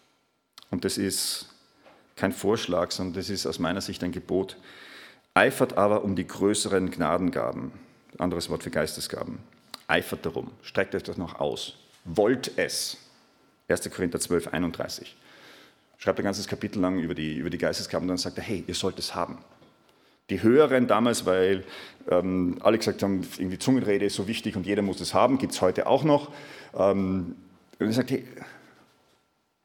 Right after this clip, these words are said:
die Höheren, Prophetie war drunter. Betet darum." Betest du darum, dass du Geistesgaben bekommst, beziehungsweise dass Gott dir zeigt, welche Geistesgaben du hast?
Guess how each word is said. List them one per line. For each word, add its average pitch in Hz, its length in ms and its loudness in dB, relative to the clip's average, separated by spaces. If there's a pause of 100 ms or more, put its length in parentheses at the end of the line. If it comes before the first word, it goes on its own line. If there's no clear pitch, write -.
(260)
die 95 80 -2
Höheren, 95 380 0 (100)
Prophetie 98 400 -2
war 95 100 0
drunter. - 360 -6 (1000)
Betet 127 440 2
darum." 85 280 -2 (220)
Betest 170 420 4
du 170 80 0
darum, 135 320 0
dass 131 100 -2
du 131 120 -10
Geistesgaben 104 760 -2
bekommst, 98 400 -2
beziehungsweise 123 500 0
dass 123 140 0
Gott - 220 4
dir 120 100 4 (160)
zeigt, 143 600 2 (240)
welche 147 260 4
Geistesgaben 110 640 4
du 92 140 0
hast? - 380 2